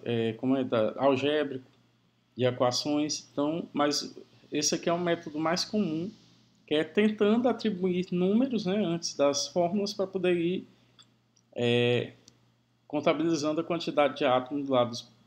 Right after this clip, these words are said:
dos reagentes quanto do lado dos produtos. Então, bons estudos, pessoal. Na próxima aula nós vamos reforçar um pouquinho mais esses conceitos.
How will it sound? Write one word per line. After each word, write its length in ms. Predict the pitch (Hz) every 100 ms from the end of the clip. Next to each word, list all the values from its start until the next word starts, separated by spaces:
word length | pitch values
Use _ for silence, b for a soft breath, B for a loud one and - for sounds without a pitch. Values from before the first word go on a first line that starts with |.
| -
dos 160 | 117
reagentes 460 | 139 156 170 175 180
quanto 240 | 185 170
do 80 | 180
lado 220 | 165 135
dos 120 | 135
produtos. 720 | - 180 170 147 107 - - _ _ _ _ _ _ _ _ _
Então, 180 | 165 175
bons 320 | 160 208 240
estudos, 540 | 220 - 160 160 180
pessoal. 540 | - 175 165 127 113 113
Na 100 | 131
próxima 580 | 127 151 160 - 170 156 -
aula 380 | 143 143 151 156
nós 180 | 147
vamos 180 | 147 147
reforçar 440 | 143 139 139 131 135
um 100 | 131
pouquinho 380 | 131 131 196
mais 200 | 185 151
esses 200 | 143 139
conceitos. 760 | - 165 156 - 147 165 -